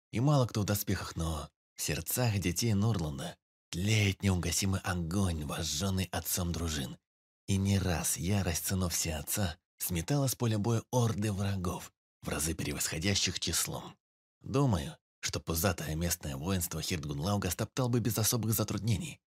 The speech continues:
Однако сказано было: приказ короля. Наверняка уже посланы гонцы в Верхний город и окрестности. И уже надевают шлемы ребята покрепче, чем городская стража. Дружины знатных людей,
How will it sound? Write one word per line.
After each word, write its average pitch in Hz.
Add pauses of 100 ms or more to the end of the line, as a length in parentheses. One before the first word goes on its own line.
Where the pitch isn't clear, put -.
(140)
Однако 87
сказано 82
было: 76 (480)
приказ -
короля. - (260)
Наверняка 123
уже 135
посланы 123
гонцы 104
в 107
Верхний 104
город 107
и 107
окрестности. - (480)
И 87
уже 87
надевают 113
шлемы 113
ребята 107
покрепче, 113
чем 85
городская 82
стража. 92 (400)
Дружины 82
знатных 95
людей, 87